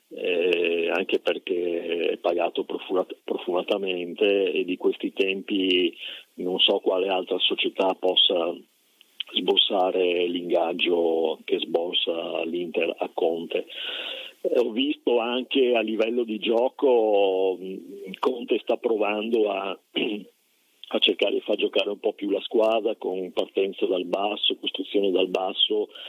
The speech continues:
eh, dal portiere, però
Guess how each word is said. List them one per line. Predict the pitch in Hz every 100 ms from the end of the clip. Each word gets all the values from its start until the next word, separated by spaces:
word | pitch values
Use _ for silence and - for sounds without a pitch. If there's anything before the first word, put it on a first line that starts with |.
| - - -
eh, | - 85 92
dal | 90 87
portiere, | 104 95 - 95 98 95 95 92
però | 107 113 127 123 110 101